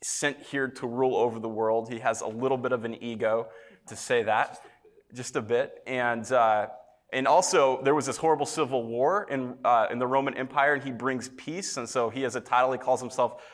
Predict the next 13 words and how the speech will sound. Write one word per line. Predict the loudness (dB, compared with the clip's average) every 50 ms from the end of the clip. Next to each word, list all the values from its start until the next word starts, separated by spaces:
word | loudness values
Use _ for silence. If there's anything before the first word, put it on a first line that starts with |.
| -16 _ -6
the | -6 -6
Prince | -4 -4 -4 -4 -4 -4
of | -8 -8 -10 -12
Peace. | -14 -12 -12 -12 -12 -14 -16 -16 -18 -20 _ _ _ _ _ _ _ -8
And | -4 0 2 2 2 2 0 0
his | -2 -2 -2 -4
rule, | -4 -2 0 0 2 2 0 -2
he | -4 -8 -10
keeps | -10 -10 -10 -10 -10 -10 -12
control | -10 -8 -8 -8 -8 -4 0 2 2 2 2 0 0
by | 0 2 2 2
oppressing | 2 0 -2 -2 -2 -2 -2 -4 -8 -10 -10
people, | -10 -10 -10 -10 -10 -8 -8 -10 -10 -10